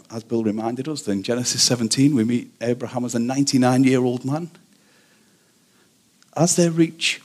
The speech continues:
old age, they've got nobody to look after them. I would have said in years gone by, this is like a world without the National Health Service.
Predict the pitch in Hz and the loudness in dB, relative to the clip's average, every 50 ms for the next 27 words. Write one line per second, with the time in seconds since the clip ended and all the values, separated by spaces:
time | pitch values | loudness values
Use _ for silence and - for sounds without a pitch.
0 | _ 147 147 143 139 139 156 151 131 104 113 135 - - - - - - _ - | _ 2 2 2 4 4 2 2 2 2 0 -2 -4 -6 -8 -10 -12 -18 _ 2
1 | 135 147 151 151 - 175 - 175 160 147 151 156 160 175 165 165 165 160 156 156 | 2 2 2 2 -2 -2 0 0 2 4 4 4 4 2 2 0 0 0 0 0
2 | - 151 135 147 147 - 180 151 - - - - - - 85 - - - _ _ | 0 0 0 0 -2 -4 -6 -8 -10 -8 -8 -8 -8 -8 -12 -16 -20 -20 _ _
3 | _ _ _ _ _ _ _ _ _ _ _ _ _ _ _ _ _ _ _ _ | _ _ _ _ _ _ _ _ _ _ _ _ _ _ _ _ _ _ _ _
4 | _ _ _ _ _ _ _ _ _ _ _ _ _ _ - - _ _ _ _ | _ _ _ _ _ _ _ _ _ _ _ _ _ _ -20 -20 _ _ _ _
5 | _ _ _ _ - 110 110 127 143 123 101 - - 98 92 95 95 101 101 98 | _ _ _ _ -2 0 2 2 0 0 0 0 -2 -2 -2 -2 0 0 0 0
6 | 95 - - 98 95 95 101 101 95 101 123 127 - 113 110 120 117 101 - - | 0 -2 -4 -4 -2 0 2 2 2 2 0 -2 -4 -4 -2 -2 -2 -2 -4 -6
7 | 107 104 104 110 107 104 101 98 101 104 98 - 104 101 104 101 - - - 95 | -4 -2 0 2 2 2 0 0 -2 -2 -4 -2 -4 -4 -4 -4 -4 -8 -12 -12
8 | 90 - 120 107 107 - - - 123 123 - - - - - - - - - - | -8 -6 -6 -6 -6 -8 -8 -10 -10 -12 -12 -16 -18 -18 -12 -8 -8 -8 -8 -8